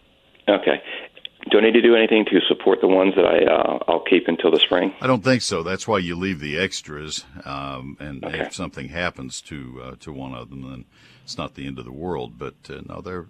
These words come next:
Speaker 2: they're probably fairly, uh, woody. Uh, a lot of it depends on how well it grew this year. They grew this year. We have some that are as big as our thumbs,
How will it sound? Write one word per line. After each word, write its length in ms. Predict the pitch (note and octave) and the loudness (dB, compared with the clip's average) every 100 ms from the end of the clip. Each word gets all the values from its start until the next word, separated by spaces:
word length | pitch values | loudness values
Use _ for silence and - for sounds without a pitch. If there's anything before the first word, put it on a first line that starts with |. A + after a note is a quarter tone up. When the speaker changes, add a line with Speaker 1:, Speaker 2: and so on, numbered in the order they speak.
| - | -16
Speaker 2:
they're 120 | G#2 | -16
probably 440 | - B2 C#3+ D#2+ - _ _ | -14 -14 -10 -12 -12 _ _
fairly, 440 | - G#2 E2 B1 - - | -8 -6 -8 -12 -18 -20
uh, 80 | D2+ | -16
woody. 400 | C#2+ F#2 G#2 C#2 _ - - - _ - | -14 -12 -12 -14 _ -20 -20 -20 _ -10
Uh, 240 | D#2+ D2+ - | -8 -10 -10
a 40 | |
lot 180 | F2+ A2+ | -2 2
of 100 | G2 | 2
it 60 | E2 | -2
depends 300 | E2 F#2+ C#2+ | -8 -8 -8
on 100 | C#2+ | -8
how 160 | E2+ F2+ | -6 -4
well 300 | F2 F2 C#2+ | -2 -2 -4
it 160 | A#1+ | -8
grew 240 | D#2 F#2+ G#2 | -8 -6 -6
this 260 | G2+ F#2 | -6 -8
year. 140 | F#2+ G2 | -10 -10
They 180 | D#2+ D#2+ | -10 -10
grew 240 | D2+ E2 | -8 -10
this 280 | D#2 D#2+ - | -10 -12 -12
year. 260 | E2 D#2 D#2+ _ _ _ | -12 -12 -12 _ _ _
We 140 | - F2+ | -8 -6
have 120 | D#2+ | -6
some 200 | - F2+ | -6 -8
that 100 | E2+ | -8
are 80 | C#2+ | -10
as 100 | C2 | -12
big 180 | - E2+ | -12 -14
as 120 | C#2 | -12
our 100 | A#1+ | -14
thumbs, 640 | - A#2+ B2 A#1+ A1+ - | -12 -8 -8 -8 -12 -16